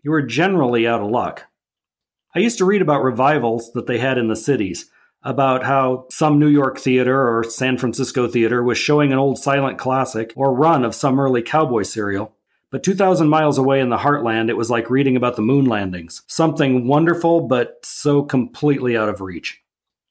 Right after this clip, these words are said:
Until the late nineteen eighties, I'd never heard of Lone Star Pictures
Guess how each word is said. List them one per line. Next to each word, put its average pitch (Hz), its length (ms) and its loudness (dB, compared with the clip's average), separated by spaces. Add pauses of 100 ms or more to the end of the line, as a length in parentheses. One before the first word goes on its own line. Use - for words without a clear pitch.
(480)
Until 151 280 0
the 165 100 2
late 147 180 4
nineteen 131 380 0
eighties, 131 440 0 (180)
I'd 214 220 2
never 175 220 2
heard 170 180 2
of 113 120 -2
Lone 123 260 2
Star 135 260 0
Pictures 120 640 -6